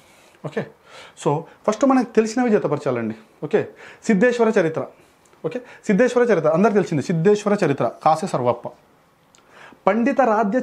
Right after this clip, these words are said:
చరిత్ర, ప్రతాపరుద్ర చరిత్ర, పురుషార్థ సారము. పురుషార్థ సారం ఎవరు? శివదేవయ్య. ఈ రెండే తెలిసింది అనుకో నీకు, అయినా నువ్వు ఆప్షన్లో చూడవచ్చు.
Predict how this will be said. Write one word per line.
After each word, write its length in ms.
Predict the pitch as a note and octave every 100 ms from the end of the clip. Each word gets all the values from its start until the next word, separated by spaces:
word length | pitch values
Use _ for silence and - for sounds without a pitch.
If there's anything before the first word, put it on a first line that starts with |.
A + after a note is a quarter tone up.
| G#3
చరిత్ర, 340 | E3 - C3+ - _ _ _ _ _ _ _ _ _ _ _ _
ప్రతాపరుద్ర 640 | G3+ B3 B3+ B3 A#3 G3 B3
చరిత్ర, 340 | F#3 D3+ D#3 B2 - _ _ _ _ _ _ G#3
పురుషార్థ 460 | C4 C4 A#3+ A#3
సారము. 520 | A#3+ F3 D3 D3 C3+ - _ -
పురుషార్థ 300 | A#3+ B3 B3
సారం 280 | B3 A#3+ A#3
ఎవరు? 320 | A#3 A#3 A#3 - _ _ _ - -
శివదేవయ్య. 600 | - G#3 D#3 D3 C3+ C3+ C3+ -
ఈ 120 | G3+
రెండే 300 | E3+ F#3+ A#3+
తెలిసింది 360 | B3+ G3+ G#3 E3
అనుకో 160 | B2+
నీకు, 240 | A#2+ A2 A#2 - - -
అయినా 140 | G#3+
నువ్వు 140 | B3 F#3
ఆప్షన్లో 240 | G3 G3
చూడవచ్చు. 360 | E3+ B2 - -